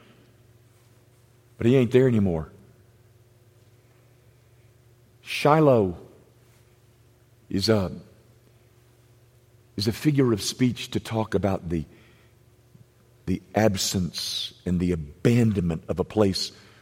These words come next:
where God once was.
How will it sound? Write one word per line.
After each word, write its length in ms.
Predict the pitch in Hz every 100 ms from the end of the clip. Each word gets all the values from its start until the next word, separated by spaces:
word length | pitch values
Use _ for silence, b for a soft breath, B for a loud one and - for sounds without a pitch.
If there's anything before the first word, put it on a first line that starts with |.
| b _
where 240 | 90 98
God 560 | 90 78 101 98 92 82
once 520 | 95 95 85 - -
was. 960 | 170 95 87 78 78 - - - -